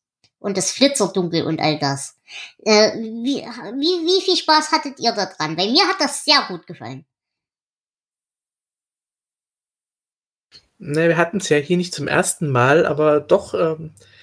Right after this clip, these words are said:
Speaker 2: es ist ein Gimmick, aber ein cooles Gimmick.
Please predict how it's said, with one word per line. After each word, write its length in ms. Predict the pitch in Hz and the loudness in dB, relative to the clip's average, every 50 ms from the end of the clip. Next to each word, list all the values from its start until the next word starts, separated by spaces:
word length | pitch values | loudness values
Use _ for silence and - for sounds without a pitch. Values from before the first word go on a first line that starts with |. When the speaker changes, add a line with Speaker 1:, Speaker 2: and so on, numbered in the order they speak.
| _ _ - - - - - - - _ _ _ _ - | _ _ -20 -20 -20 -20 -20 -20 -20 _ _ _ _ 0
Speaker 2:
es 180 | 143 139 - | 2 2 4
ist 140 | 208 - - | 2 2 2
ein 160 | 202 175 139 | 2 2 2
Gimmick, 520 | 117 147 180 226 214 196 190 - - - 160 | 2 0 2 4 2 2 2 0 -6 -4 -2
aber 200 | 131 156 147 147 | 2 4 4 4
ein 400 | 151 156 156 151 - - - - | 4 2 -2 -6 -6 -8 -10 -6
cooles 380 | - 175 175 151 135 - - | 0 0 0 0 0 -4 -2
Gimmick. 420 | - 139 117 117 113 - - - | -2 -2 -2 -2 -6 -8 -10 -20